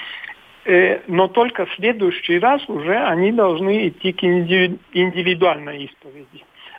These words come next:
Это первая часть. Но дело в том, что на исповеди отпускаются грехи, но последствия греха остаются.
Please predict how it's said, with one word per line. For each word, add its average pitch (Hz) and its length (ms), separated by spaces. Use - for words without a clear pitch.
Это 220 300
первая 151 500
часть. 139 320
Но 175 340
дело 190 240
в - 60
том, 185 200
что 175 220
на 170 180
исповеди 262 960
отпускаются 214 1200
грехи, 254 680
но 190 460
последствия 190 840
греха 196 560
остаются. 208 880